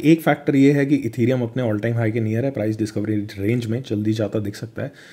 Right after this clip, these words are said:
And प्राइस डिस्कवरी में कोई चीज़ जाती है, तो उसके बाद हमें नहीं आइडिया कि टॉप कहाँ पे हुआ। टॉप कोई प्रेडिक्ट नहीं कर सकता, जैसे बॉटम कोई प्रेडिक्ट नहीं कर सकता। But अगर आप कन्विक्शन से काम करोगे, तो आपको बहुत अच्छा फ़ायदा होता आपकी जर्नी में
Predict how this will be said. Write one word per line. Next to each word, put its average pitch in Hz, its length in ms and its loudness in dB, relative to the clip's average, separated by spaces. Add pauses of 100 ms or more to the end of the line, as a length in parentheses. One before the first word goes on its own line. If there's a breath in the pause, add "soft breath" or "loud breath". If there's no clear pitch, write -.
(180 loud breath)
And 147 80 0
प्राइस 156 240 8
डिस्कवरी 160 360 4
में 156 160 2
कोई 151 140 6
चीज़ 123 240 -2
जाती 110 240 0
है, 120 140 2
तो 117 80 0
उसके 120 160 -4
बाद 107 180 -2
हमें 110 160 -2
नहीं 107 340 -2
आइडिया 92 340 -4 (480 soft breath)
कि - 160 -4 (140)
टॉप 143 280 4
कहाँ 85 220 -8
पे - 60 -8
हुआ। - 160 -10
टॉप 165 340 -2
कोई 135 160 2
प्रेडिक्ट 113 320 -2
नहीं 107 80 -4
कर 92 80 -4
सकता, 95 240 -8
जैसे 107 200 -2
बॉटम 110 400 -4
कोई 110 140 -2
प्रेडिक्ट 98 300 -6
नहीं 98 120 -8
कर 98 60 -6
सकता। 107 260 -10
But 139 120 -4
अगर 147 140 -2
आप 151 140 -2
कन्विक्शन 123 400 -2
से 123 80 -6
काम 110 220 -4
करोगे, 101 320 -6 (540 loud breath)
तो - 180 -10
आपको 117 440 -2
बहुत 107 360 -6
अच्छा - 320 -12 (440 soft breath)
फ़ायदा 139 260 4
होता 117 260 -2
आपकी 110 260 -4
जर्नी 98 300 -6
में 117 140 -10